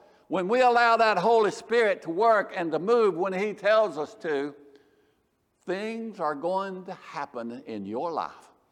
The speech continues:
that we'll just not be able to understand. I'm sure that little woman, she probably scratched her head every morning.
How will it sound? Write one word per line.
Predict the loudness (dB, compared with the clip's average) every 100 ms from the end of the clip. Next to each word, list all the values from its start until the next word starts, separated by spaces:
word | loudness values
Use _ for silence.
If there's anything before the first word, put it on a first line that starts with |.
| _ _ _ -8
that | -8 -6
we'll | -6 -6 -8
just | -8 -10 -10
not | -12 -8 -8 -10 -8
be | -8
able | -8 -10 -16
to | -16
understand. | -14 -14 -16 -20 -20 -20 -20 -20 _ _ _ _ _ _ _ _ -4
I'm | -2 -2
sure | -4 -2 0
that | 2 0 0
little | -4 -2
woman, | -2 -2 -4 -12 _ _
she | -8 -4
probably | 0 0 -2
scratched | -8 -2 -2 -2 -8 -4
her | -4
head | -4 -4 -2
every | -2 -4 -4
morning. | -4 -4 -4